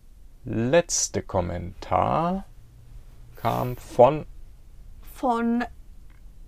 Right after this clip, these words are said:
Speaker 2: Rohling Jonathan.
Speaker 1: Ja, über E-Mail.
Speaker 2: Ja. Und zwar schreibt er Vorschlag, Verstärkung.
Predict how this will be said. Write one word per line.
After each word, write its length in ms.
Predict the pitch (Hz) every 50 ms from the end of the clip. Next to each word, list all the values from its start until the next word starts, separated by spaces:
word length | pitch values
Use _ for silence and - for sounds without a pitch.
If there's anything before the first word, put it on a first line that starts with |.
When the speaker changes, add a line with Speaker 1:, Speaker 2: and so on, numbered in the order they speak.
| - - - - - - - - - - - - -
Speaker 2:
Rohling 720 | 240 233 233 240 233 254 269 285 294 285 302 302 302 302
Jonathan. 840 | 294 254 233 220 220 220 220 226 233 - - 254 233 240 247 269 302 - - - - - - -
Speaker 1:
Ja, 140 | 123 139 - - -
über 260 | - 120 101 101 104 - - - - - -
E-Mail. 640 | - 127 123 110 95 80 - - - 156 185 208 196 - - - - - - - - - - - - - - - - - - - - - - - - - - -
Speaker 2:
Ja. 260 | 240 233 226 - - - - - - - - - - - - - - - - - -
Und 260 | - 254 254 254 -
zwar 560 | - - - 240 240 233 240 240 247 - - - - - - - - - - - - - -
schreibt 480 | - - - 240 226 220 220 - - 233
er 220 | 226 220 220 226
Vorschlag, 680 | - - - 285 285 302 - - 285 269 269 262 254
Verstärkung. 1000 | - - 254 240 - - - 240 233 226 233 - - 254 233 233 233 233 233